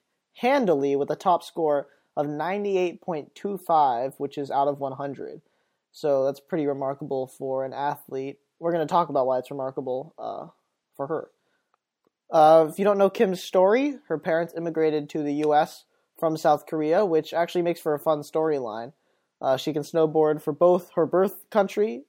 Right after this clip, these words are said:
which is the United States, and also the Olympics this year are in South Korea, so you kinda get to snowboard for her parents' country as well. She's proud Korean American. She can kinda represent both.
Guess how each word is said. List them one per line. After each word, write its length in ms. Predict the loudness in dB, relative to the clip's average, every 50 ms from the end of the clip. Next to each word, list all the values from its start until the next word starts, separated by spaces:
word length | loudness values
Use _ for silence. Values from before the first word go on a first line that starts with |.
| _ _
which 200 | -8 -6 -4 -4
is 120 | -4 -4
the 60 | -4 -4
United 240 | -2 -2 -2 -4
States, 400 | -4 -4 -2 -2 -2 -4 -8 -18 _ _ _ _ _ _ _ _ _ _
and 100 | 0 4
also 300 | 6 6 6 8 6 6
the 360 | 8 6 4 4 2 0 0 0
Olympics 380 | 0 0 0 0 0 -2 -2
this 140 | -6 -4 -2
year 120 | 0 2
are 40 | 2
in 60 | 2
South 260 | 2 2 2 2 2 0
Korea, 320 | 0 2 4 4 4 2
so 140 | 0 -4 -6
you 60 | -4
kinda 240 | -2 -2 -2 0 0
get 160 | -2 -2 -2
to 160 | 0 0 0
snowboard 720 | 0 -2 -4 -6 -4 -2 0 0 2 2 2 2 2 0 -4
for 200 | -4 -4 -4 -4
her 80 | -4 -4
parents' 320 | 0 0 0 0 0 -4
country 380 | -6 -8 -8 -6 -6 -6 -4 -4
as 160 | -4 -6 -4
well. 240 | -2 -2 -2 -2 -4
She's 340 | -6 -8 -10 -10 -10 -14 _ _ _ _ _ _ _ _ _ _ _ _
proud 260 | 4 6 6 6 4
Korean 200 | 0 -2 -2 -2
American. 500 | -2 -2 -2 -2 -2 -2 -4 -4 -6 -6
She 100 | -8 -10
can 120 | -10 -8 -8
kinda 160 | -6 -6 -6
represent 460 | -6 -6 -8 -8 -10 -10 -12 -10 -8
both. 380 | -6 -4 -4 -6 -8 -12 -18 _